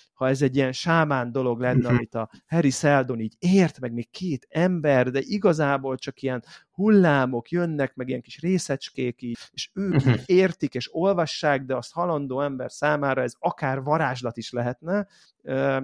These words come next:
Speaker 1: és, és a könyvből nekem ennél sokkal szárazabb, ottani
Speaker 2: Mhm.
Speaker 1: elképzelt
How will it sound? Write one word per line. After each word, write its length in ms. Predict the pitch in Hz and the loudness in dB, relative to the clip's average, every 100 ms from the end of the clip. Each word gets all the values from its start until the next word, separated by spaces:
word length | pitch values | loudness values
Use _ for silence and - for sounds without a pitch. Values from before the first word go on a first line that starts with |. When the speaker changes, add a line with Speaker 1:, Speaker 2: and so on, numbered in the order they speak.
| - _ _ | -8 _ _
Speaker 1:
és, 180 | - - | -14 -10
és 160 | - 151 | -8 -8
a 60 | |
könyvből 520 | - 190 196 151 160 | 0 2 2 2 2
nekem 300 | 151 151 156 | 2 2 0
ennél 260 | 151 151 151 | 0 -2 -2
sokkal 480 | - 190 - 147 127 | -2 -6 -4 -2 -2
szárazabb, 800 | - - 165 156 135 123 113 110 _ _ _ | -4 0 4 4 2 -4 -6 -8 _ _ _
ottani 420 | - 202 - 143 139 | -2 -2 0 0 4
Speaker 2:
Mhm. 60 | |
Speaker 1:
elképzelt 680 | 139 143 139 131 135 127 - | 4 4 -2 -4 -2 -4 -6